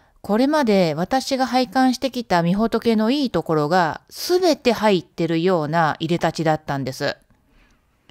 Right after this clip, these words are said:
柔らかな衣、体の線がよくわかる造形、見る角度によって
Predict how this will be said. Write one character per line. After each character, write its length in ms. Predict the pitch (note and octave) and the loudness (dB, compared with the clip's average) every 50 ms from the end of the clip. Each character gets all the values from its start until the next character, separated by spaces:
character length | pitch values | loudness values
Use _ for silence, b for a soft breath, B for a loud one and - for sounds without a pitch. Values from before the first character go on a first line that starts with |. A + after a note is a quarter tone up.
| b b b b b b b b b b b b | b b b b b b b b b b b b
柔 320 | D#3+ D#3+ E3+ F3 G3 G#3 G#3 | -4 -2 2 4 4 4 4
ら 100 | G3+ F#3 | 4 2
か 160 | - F3+ D#3+ | 0 -2 -4
な 160 | D#3 D3+ D3 | -4 -4 -6
衣、 640 | - - F3 F3+ G3 F#3+ F#3 F#3+ F#3+ F#3+ - - b b b b b b b b - | -6 -4 -2 0 2 2 2 4 2 2 0 -2 b b b b b b b b -8
体 360 | - G3+ G#3 A#3 A3+ A#3+ B3 | -4 -2 0 2 2 2 2
の 140 | A#3+ A#3+ A3+ | 0 0 0
線 240 | - B3 A#3+ A3+ | 0 0 0 0
が 80 | G3 F3+ | 0 0
よ 160 | F3+ A3+ B3 | 0 0 0
く 120 | - G#3+ F#3 | 0 0 0
わ 120 | F3 E3+ | 0 0
か 140 | - G3+ F#3+ | 0 0 0
る 100 | F3 D#3+ | 0 0
造 240 | C#3+ D#3+ E3 E3+ D#3+ | 0 0 0 0 -2
形、 420 | - - E3 E3 D#3+ D#3+ - b b b b b b b b b | -2 -2 0 0 0 0 -2 b b b b b b b b b
見 160 | G#3 B3+ D4+ | 0 0 2
る 140 | D4+ C4 - | 0 -2 -2
角 240 | - G#3+ - A3 | -2 -2 2 2
度 120 | G3 F#3 F3 | 2 2 2
に 140 | E3 D#3+ D#3 | 0 -2 -4
よ 100 | D#3 D#3 | -4 -6
っ 60 | - | -6
て 140 | - E3 | -6 -8